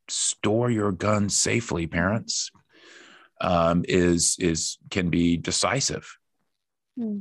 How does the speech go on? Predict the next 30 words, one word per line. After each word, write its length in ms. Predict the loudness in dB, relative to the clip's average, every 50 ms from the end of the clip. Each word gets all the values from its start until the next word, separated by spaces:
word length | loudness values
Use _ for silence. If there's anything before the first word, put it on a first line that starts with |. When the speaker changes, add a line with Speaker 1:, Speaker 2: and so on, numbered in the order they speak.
| -10 _ _ _ _ _ _ _
Speaker 2:
Well, 160 | -2 0 0
you 140 | 2 2 4
mentioned 260 | 4 2 2 0 -2
the 60 | -2
Second 300 | -2 -2 -6 -6 -4 -6
Amendment. 480 | -6 -6 -8 -10 -10 -10 -12 -12 -12 -6
So 80 | -4 -2
I, 180 | -2 -2 -2 -2
I've 120 | -4 -2 0
gotta 200 | 0 2 2 2
ask 200 | 0 0 -2 -8
a 60 | -12
couple 340 | -14 -8 -6 -4 -2 0 -2
of 100 | -2 2
<laughs> 40 | 2
follow-up 420 | 4 6 6 6 4 2 0 -2
questions 440 | 0 0 0 0 0 -4 -6 -4 -4
related 380 | -4 -4 -4 -6 -6 -6 -4 -2
to 80 | 0
that 220 | 2 2 0 0 -2
then, 240 | -4 -6 -4 -4 -6
because, 340 | -4 -2 0 0 0 -2 -6 _ _ _ _ _ _ _ _ _ _ _
um, 260 | 0 2 2 0 0 -2
the 80 | -4 -2
Second 280 | 0 0 0 2 2 4
Amendment, 520 | 4 4 4 2 0 0 -2 -4 -6 -6
certainly 460 | -4 -4 -4 -4 -4 -4 -6 -4 -4
it, 120 | -6 -6 -4 _
it 80 | 0 2
provides 540 | 2 2 4 2 2 2 2 0 -2 -8